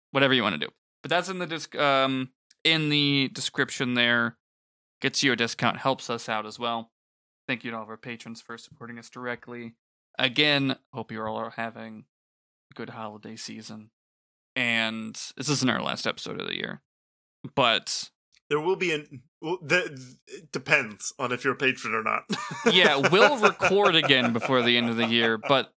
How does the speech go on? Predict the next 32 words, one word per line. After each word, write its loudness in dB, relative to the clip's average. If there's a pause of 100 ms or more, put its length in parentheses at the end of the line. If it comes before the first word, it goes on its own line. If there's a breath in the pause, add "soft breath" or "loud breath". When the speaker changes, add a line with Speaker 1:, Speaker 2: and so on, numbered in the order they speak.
(500)
Speaker 1:
in 2
the 2
public 2
feed, -4
it'll -2
be 0
hitting 0
on, -2
uh, 0
double, -6
Miss -6
Double -4
Finger -14
Day. -14 (320)
So, -4 (560)
I 2
don't 0
know, -6
not -4
exactly -2
your -8
last -10 (140)
prediction -10
of -14
the -16
year, -14
but, -8
um, -10 (460)
a -2
prediction 0
nonetheless, -6
Jory. -12